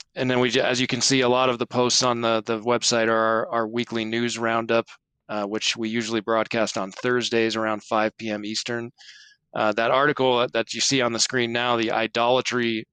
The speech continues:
of Identity, is an excellent article by one of our contributors, John Monaco. So highly recommend that one for,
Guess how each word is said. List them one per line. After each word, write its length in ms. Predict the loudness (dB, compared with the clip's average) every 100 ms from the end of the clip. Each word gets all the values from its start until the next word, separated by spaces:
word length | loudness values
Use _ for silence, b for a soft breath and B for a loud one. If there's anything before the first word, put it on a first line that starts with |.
| _ _ -4
of 140 | 0
Identity, 720 | 0 0 -2 -2 -4 -4 -4
is 140 | -4 -6
an 100 | -8
excellent 540 | -6 -4 -4 -6 -8 -8 -4
article 460 | -4 -4 -8 -10
by 320 | -4 -2 -2
one 180 | -4 -8
of 100 | -8
our 100 | -10
contributors, 680 | -10 -10 -8 -8 -8 -8 -6
John 380 | -4 -2 -2 -4
Monaco. 600 | -4 -4 -4 -4 -2 -4 _ _ _ _ _
So 220 | -4 -4
highly 300 | 0 0 0
recommend 420 | -2 -4 -6 -6 -2
that 180 | -4 -4
one 200 | -10 -10
for, 420 | -10 -10 -10